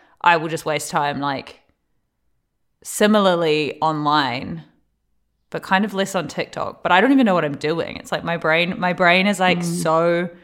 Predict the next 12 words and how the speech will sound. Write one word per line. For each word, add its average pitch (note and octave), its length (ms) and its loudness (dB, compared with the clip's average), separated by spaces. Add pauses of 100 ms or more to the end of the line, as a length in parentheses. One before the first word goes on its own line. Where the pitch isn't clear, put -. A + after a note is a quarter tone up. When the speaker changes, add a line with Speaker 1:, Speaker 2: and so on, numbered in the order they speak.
(260)
Speaker 1:
when F#3+ 120 0
I G3 100 6
just A3+ 180 -2
let G#3 240 -4
my G#3+ 160 -2
brain A#3+ 720 2
<laughs> - 60 -20
go, G3 520 2 (260)
I F3 100 2
will F3+ 60 2
be, F#3 140 -2
like, F#3+ 300 -2